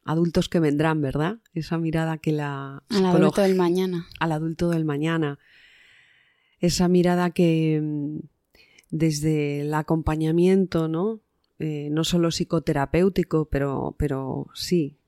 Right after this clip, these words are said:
Speaker 1: psicoterapéutico, acompañado de otras cosas, podemos, podemos dar a estos adultos que vendrán mañana, ¿no? Desde cero años a <laughs>
Speaker 2: Hasta mucho más.
Speaker 1: Hasta mucho más, ¿verdad?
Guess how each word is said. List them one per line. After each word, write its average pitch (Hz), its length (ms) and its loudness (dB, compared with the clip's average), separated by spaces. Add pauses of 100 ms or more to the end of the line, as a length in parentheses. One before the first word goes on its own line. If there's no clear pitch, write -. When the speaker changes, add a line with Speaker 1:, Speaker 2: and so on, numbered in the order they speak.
Speaker 1:
psicoterapéutico, 143 920 -2
acompañado 139 560 -4
de 156 60 -2
otras 151 260 -8
cosas, 170 580 -8 (540)
podemos, 160 720 0
podemos 156 300 -2
dar 165 180 0
a - 20 -2
estos 160 400 -2 (640)
adultos 165 480 0
que - 100 -4
vendrán 143 360 0
mañana, 135 500 -2
¿no? 170 220 -8
Desde 151 500 -4
cero 165 400 -2
años 196 540 -2
a 147 420 -2
<laughs> - 1200 -4 (840)
Speaker 2:
Hasta 190 420 -4
mucho 196 400 2
más. 175 360 -4
Speaker 1:
Hasta 156 280 -6
mucho 151 320 -6
más, 135 260 -8
¿verdad? 143 320 -6